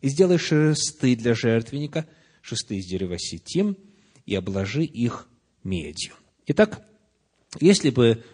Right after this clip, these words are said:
вы в-, стали исследовать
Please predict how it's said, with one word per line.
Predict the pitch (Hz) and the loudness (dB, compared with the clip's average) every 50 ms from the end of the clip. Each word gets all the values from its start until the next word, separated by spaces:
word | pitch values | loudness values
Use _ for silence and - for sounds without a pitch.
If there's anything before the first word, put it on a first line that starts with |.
| - | -18
вы | - 110 147 180 180 175 160 - - - - _ _ _ _ _ _ _ - - - _ _ _ _ _ _ | -4 2 4 6 6 6 4 2 -4 -12 -20 _ _ _ _ _ _ _ -20 -20 -20 _ _ _ _ _ _
в-, | - 123 117 135 - _ _ - - | -10 -10 -10 -10 -10 _ _ -14 -10
стали | - - - - 165 170 165 165 160 156 147 - - - - - _ _ _ _ _ _ _ _ _ _ _ _ _ _ _ _ _ - | -10 -4 0 2 4 4 6 6 6 4 4 0 -4 -12 -20 -20 _ _ _ _ _ _ _ _ _ _ _ _ _ _ _ _ _ -6
исследовать | 165 143 - - - - 175 180 165 139 113 95 76 73 - - - - - - - | -4 -4 -2 -2 -2 2 4 4 4 4 4 0 -4 -4 -6 -8 -8 -6 -6 -6 -6